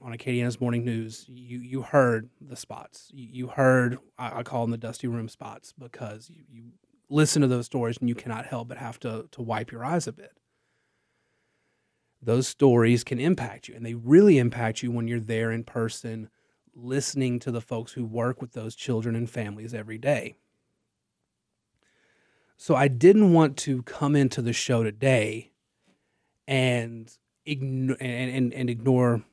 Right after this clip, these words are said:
you know, what we're trying to do here. I didn't just want to give it a little mention after the breaks or whatever. I really want you guys to understand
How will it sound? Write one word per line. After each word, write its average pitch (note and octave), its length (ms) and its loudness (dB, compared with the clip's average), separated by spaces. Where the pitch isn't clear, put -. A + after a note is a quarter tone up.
you B2 120 -12
know, G#2 100 -12
what C3 280 2
we're C3+ 140 2
trying B2+ 260 -4
to A#2 60 -2
do A#2 120 -8
here. A#2 160 -8
I - 20 -8
didn't C3 320 -4
just C3 220 -8
want B2+ 220 -6
to C3+ 60 -10
give A#2+ 280 -6
it A#2+ 100 -4
a A2+ 60 -6
little A#2 260 -10
mention A#2 460 -6
after A2+ 260 -8
the A2+ 60 -10
breaks A2 440 -4
or C3+ 60 -18
whatever. A2+ 380 -12
I C3 80 -8
really D3 420 4
want C3+ 400 0
you B2+ 100 -4
guys A#2 440 -8
to - 120 -18
understand A2+ 800 -12